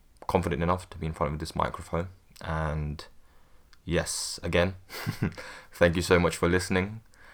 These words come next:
Uh, and yeah, so, um, I'll just tell you a bit about the, the podcast, where the origination of the idea, where it came from. Obviously, now you know why I want to do hip-hop music, but I wanna tell you a little bit more about why I'm doing,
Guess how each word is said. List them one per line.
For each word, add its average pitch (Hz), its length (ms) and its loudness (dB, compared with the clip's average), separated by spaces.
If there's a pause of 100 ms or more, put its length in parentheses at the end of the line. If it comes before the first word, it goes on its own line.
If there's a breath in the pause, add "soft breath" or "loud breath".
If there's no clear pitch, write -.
(260 loud breath)
Uh, 82 380 4
and 82 400 2
yeah, 110 240 6
so, 92 300 6
um, 90 300 4
I'll 85 140 2
just - 160 -4
tell 95 100 4
you 85 80 4
a 85 40 0
bit 80 140 2
about 78 280 2
the, 80 340 -2
the - 60 -12
podcast, - 560 0 (140)
where - 160 -6
the - 160 -4
origination 78 580 0
of 78 80 -2
the 80 140 0
idea, 76 420 0
where 73 180 -2
it - 120 -8
came 90 180 0
from. 95 220 0
Obviously, 82 320 -2
now 80 160 2
you 78 100 2
know 78 240 2 (600 soft breath)
why 85 260 6
I 80 40 4
want 80 200 0
to - 60 -8
do 80 80 -2
hip-hop - 340 -2
music, 98 420 0 (600 loud breath)
but 85 200 8
I 87 100 6
wanna 92 160 8
tell 87 180 4
you 85 80 6
a - 20 4
little 92 140 6
bit 78 160 2
more 82 240 6
about 76 280 4
why 80 220 8
I'm 78 160 2
doing, 80 380 2